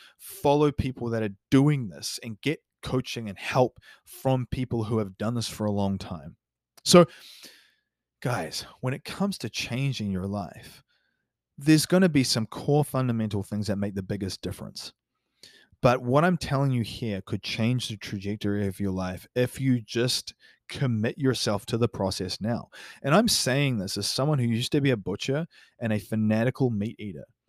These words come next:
How often do you challenge your current beliefs about things? Most people, they'll go, "Oh, all the time," but it's bullshit. They don't.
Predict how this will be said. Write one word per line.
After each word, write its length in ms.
How 320
often 380
do 140
you 220
challenge 840
your 180
current 480
beliefs 380
about 280
things? 440
Most 340
people, 240
they'll 140
go, 140
"Oh, 260
all 260
the 80
time," 520
but 120
it's 100
bullshit. 540
They 140
don't. 360